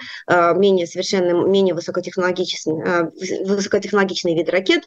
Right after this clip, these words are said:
А, видимо, она не успевает, а, производить в достаточном количестве новые,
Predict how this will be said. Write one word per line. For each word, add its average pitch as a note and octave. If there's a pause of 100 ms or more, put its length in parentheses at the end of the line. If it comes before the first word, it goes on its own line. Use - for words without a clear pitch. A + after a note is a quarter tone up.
(320)
А, F#3
видимо, G#3
она F#3
не F#3+
успевает, G3
а, E3
производить F3+
в -
достаточном E3
количестве E3
новые, E3+